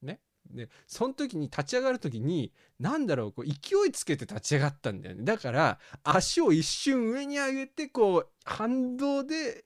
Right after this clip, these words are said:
お尻を上げて、横の席にず-、ず-、席をずらしたっていう、その瞬間に、「あ、見えた！あ、ほんだ！」っていう。<laughs> いや、今日「今日叫ばねえ」っつったのに。「ありがとう！」っていうね。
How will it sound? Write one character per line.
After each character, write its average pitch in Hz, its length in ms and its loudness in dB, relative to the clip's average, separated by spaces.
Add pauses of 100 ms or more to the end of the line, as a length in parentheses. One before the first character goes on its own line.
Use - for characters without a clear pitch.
(100)
お 147 120 4
尻 202 380 0
を 220 40 4
上 226 180 0
げ 233 120 -6
て、 311 440 -2
横 135 380 -2
の 135 100 0
席 139 320 -2
に 214 120 -2
ず-、 135 240 -2
ず-、 120 200 -6 (160)
席 120 320 -2
を 120 100 0
ず 113 140 -6
ら 110 100 -4
し - 80 -14
た 117 120 -8
っ 107 40 -6
て - 140 -12
い - 20 -8
う、 - 20 -8
そ - 160 -8
の 233 120 -4
瞬 233 260 -8
間 226 200 -4
に、 220 160 -6 (320)
「あ、 311 260 10 (280)
見 392 80 2
え 381 80 8
た！ - 220 6 (100)
あ、 339 160 12
ほ 339 100 12
ん - 40 12
だ！」 302 280 12
っ 156 120 8
て 143 100 -4
い 117 140 -2
う。 117 100 -6
<laughs> - 1800 2
い - 20 -8
や、 180 80 -4 (300)
今 196 120 4
日 - 120 -10
「今 262 180 8
日 - 60 -14
叫 170 320 6
ば 269 140 6
ね 262 100 8
え」 185 40 12
っ 147 40 10
つ - 200 -14
っ - 60 -
た 156 120 6
の 139 120 2
に。 117 120 -8 (2000)
「あ 247 140 6
り 302 80 12
が 320 100 12
と 269 260 12
う！」 - 40 10
っ - 40 6
て - 180 0
い 104 200 2
う 95 40 -8
ね。 156 340 -4